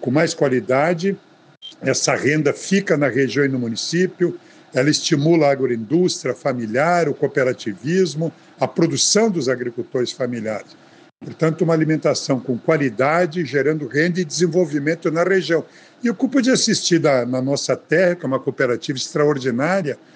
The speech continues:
muito bem organizada, uma gestão muito boa, é que os resultados já estão ali. Ela começa a aumentar a sua receita, é, por conta desta lei.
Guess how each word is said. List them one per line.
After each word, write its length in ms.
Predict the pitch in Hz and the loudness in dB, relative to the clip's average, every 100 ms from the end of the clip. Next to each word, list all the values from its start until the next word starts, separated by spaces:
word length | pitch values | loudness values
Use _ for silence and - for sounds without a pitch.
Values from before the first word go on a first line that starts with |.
| - - | -16 -2
muito 240 | 160 160 | -2 0
bem 120 | 143 | 2
organizada, 840 | 147 135 135 110 120 165 185 160 131 | 2 2 0 0 0 2 2 0 -2
uma 180 | 120 120 | -2 -4
gestão 360 | 120 110 - | -4 -6 -4
muito 240 | 135 135 113 | -4 -4 -6
boa, 580 | 104 170 196 170 127 - _ _ - _ _ | 0 4 6 4 2 -4 _ _ -20 _ _
é 120 | 135 | -4
que 180 | 135 196 | -2 0
os 140 | 185 131 | 0 2
resultados 640 | 190 185 214 180 190 175 | 2 2 0 2 2 2
já 80 | 214 | -2
estão 260 | - 233 | 0 2
ali. 240 | 262 208 196 | 2 2 2
Ela 180 | 139 135 | 2 0
começa 460 | 139 135 165 - | -2 0 0 2
a 20 | |
aumentar 460 | 170 165 151 - 151 | 2 2 -2 0 0
a 40 | 143 | 0
sua 180 | - | -2
receita, 720 | 123 165 165 180 175 175 240 247 - - _ _ _ | -2 -2 -2 0 0 0 -6 -8 -18 -20 _ _ _
é, 200 | 135 135 | 0 0
por 320 | 143 - 196 | 2 2 2
conta 580 | - 170 180 190 190 226 | 2 2 2 2 -2 -6
desta 540 | 160 135 160 - - 190 | -4 0 0 0 -2 0
lei. 380 | 160 147 117 | 2 2 0